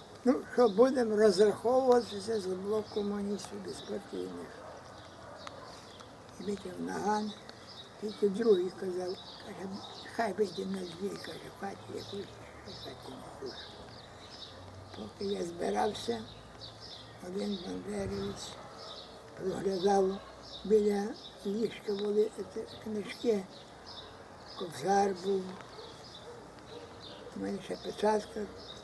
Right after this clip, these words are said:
книжківська. І от вже секунда, ще підганяли,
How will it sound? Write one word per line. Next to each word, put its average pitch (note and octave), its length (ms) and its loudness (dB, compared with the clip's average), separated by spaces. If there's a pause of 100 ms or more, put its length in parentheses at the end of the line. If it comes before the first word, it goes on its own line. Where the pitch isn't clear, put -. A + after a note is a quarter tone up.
(120)
книжківська. G#3 680 -8 (1300)
І G3 140 2
от B3 180 6 (140)
вже B3 240 10 (720)
секунда, A#3 760 4 (2500)
ще G3+ 140 2
підганяли, G#3 640 6